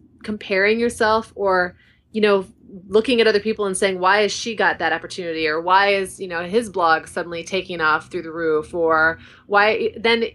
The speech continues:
all you're doing, you're never gonna be able to, um, completely follow somebody else's formula for success, because their formula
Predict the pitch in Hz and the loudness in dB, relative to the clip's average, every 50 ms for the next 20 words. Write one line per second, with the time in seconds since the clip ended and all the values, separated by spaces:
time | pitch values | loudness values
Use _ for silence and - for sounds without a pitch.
0 | - _ _ 220 220 240 254 262 262 247 196 170 196 196 196 190 196 202 214 220 | -14 _ _ 2 4 4 4 2 0 -4 -2 -2 -4 -2 -2 -2 -4 -4 -4 -6
1 | - _ _ - - - - 240 220 262 285 294 302 320 339 285 285 269 240 226 | -8 _ _ -14 -14 -14 -10 -6 -6 -2 0 2 2 2 2 0 -2 -4 0 0
2 | 220 220 214 214 - - 208 185 175 170 - - _ 196 180 160 143 - - - | 0 0 0 -4 -8 -8 -6 -6 -6 -8 -10 -12 _ -10 -8 -8 -10 -10 -12 -20
3 | _ _ _ _ - _ _ _ _ _ - _ _ _ - _ _ _ - 233 | _ _ _ _ -20 _ _ _ _ _ -20 _ _ _ -20 _ _ _ -4 -4
4 | 214 - 240 240 220 196 208 208 - 190 180 185 185 185 - 202 180 170 165 165 | -2 0 0 2 2 2 0 2 2 2 4 4 2 0 -2 -4 -2 -2 -2 -2
5 | 165 - 180 180 - - 170 165 170 160 151 151 151 - 147 - - - - - | -2 -6 -10 -10 -6 -6 -6 -4 -2 -4 -4 -4 -4 -8 -12 -10 -12 -12 -10 -10
6 | - - - - - - 202 - 226 208 190 190 220 240 269 262 - 214 214 208 | -10 -10 -10 -12 -8 -10 -4 0 0 0 2 4 2 2 2 0 0 0 0 2
7 | 202 202 202 202 190 190 190 196 | 2 2 4 4 4 4 2 -2